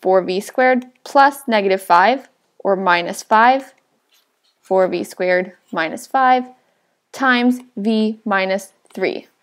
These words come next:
And that is my solution in number eleven. And remember, since multiplication is commutative, we could also say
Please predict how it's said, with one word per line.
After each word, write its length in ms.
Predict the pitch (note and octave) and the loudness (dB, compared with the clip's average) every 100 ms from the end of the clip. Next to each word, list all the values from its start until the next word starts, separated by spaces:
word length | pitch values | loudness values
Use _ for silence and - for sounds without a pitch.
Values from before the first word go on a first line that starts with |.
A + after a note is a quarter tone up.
| _ _ _ | _ _ _
And 160 | G#3+ A#3+ | -4 2
that 240 | C#4+ C#4 F#4+ | 2 0 -2
is 160 | C#4 | -2
my 140 | C4 B3+ | 0 0
solution 720 | B3+ G#3+ G#3+ A3 G#3 A3 - _ _ | 0 -2 -2 -4 -4 -6 -10 _ _
in 100 | G3+ | -6
number 240 | G3+ F#3+ F3 | -4 0 -2
eleven. 480 | E3+ E3 - G#3+ - _ _ _ _ _ _ _ _ _ _ | -2 -6 -10 -12 -16 _ _ _ _ _ _ _ _ _ _
And 120 | A3 A#3 | -2 2
remember, 400 | C#4 D#4 D#4 D#4+ | 4 4 4 2
since 300 | C4+ B3 - - | 0 0 -4 -4
multiplication 640 | A#3 A3+ - - G#3+ A3 F#3 | 0 0 -2 -2 -2 -2 -10
is 160 | F#3 | -10
commutative, 560 | - C4+ D4+ A#3+ A#3+ C4 _ _ _ _ _ _ - | -6 0 2 4 2 0 _ _ _ _ _ _ -2
we 100 | B3+ | 2
could 140 | C4 | 4
also 320 | C4+ D4 C#4+ C4+ | 6 6 4 0
say 480 | C4 G#3 G3 G#3 | 2 4 4 0